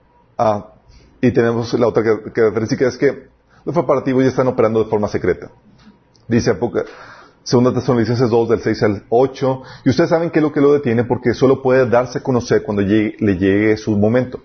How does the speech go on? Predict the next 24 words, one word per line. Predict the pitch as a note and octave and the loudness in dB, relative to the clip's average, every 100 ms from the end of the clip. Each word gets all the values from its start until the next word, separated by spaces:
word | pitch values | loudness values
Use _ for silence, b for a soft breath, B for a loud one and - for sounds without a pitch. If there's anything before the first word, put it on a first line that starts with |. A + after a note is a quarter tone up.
| _ B B B - | _ B B B -2
Pues | C3 - | -2 0
esa | D3 D3 | 0 0
anarquía | D3 B2+ - A2 | 0 0 0 0
ya | F2 A2 | 2 0
está | A2+ B2 | 0 -2
en | A2+ A2 | 0 2
marcha | A#2 A#2+ - | 2 0 -4
en | F#2+ | -2
forma | A#2 A#2+ | -2 -2
secreta | A2+ A#2+ G#2 A2 | -4 -2 0 0
y | |
permanecerá | G#2 A2 G#2 G2 A#2 C#3 | 0 0 0 -2 0 0
secreta | A2+ A#2+ A2 - | 0 -2 0 -2
hasta | B2 C#3 C#3+ C#3+ | 0 0 0 -4
que | C#3 | -4
el | A#2 | -4
que | A#2+ | -2
la | G2+ | 2
detiene | F#2+ F#2 A#2+ C3 | 2 2 -2 -2
se | C#3+ - | -4 -2
quite | B2 B2 | -2 0
de | A#2 | 2
en | A2+ | 2
medio. | A#2+ A2 | 0 -2